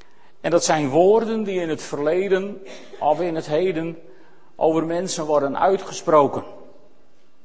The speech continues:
Als je als kind vaak genoeg hebt gehoord van: "Met jou wordt het nooit wat",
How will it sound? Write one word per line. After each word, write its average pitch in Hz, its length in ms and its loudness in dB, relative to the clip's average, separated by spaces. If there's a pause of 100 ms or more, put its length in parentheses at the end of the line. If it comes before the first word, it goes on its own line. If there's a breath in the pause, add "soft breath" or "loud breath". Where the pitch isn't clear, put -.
(760 soft breath)
Als 131 200 0
je 123 100 0
als - 240 0
kind 208 300 0
vaak 208 380 2
genoeg 185 420 -2
hebt 175 240 -2
gehoord 170 540 4
van: 147 260 0
"Met 139 180 -4
jou 165 280 6
wordt 143 200 4
het - 140 -10
nooit 208 320 4
wat", 120 420 2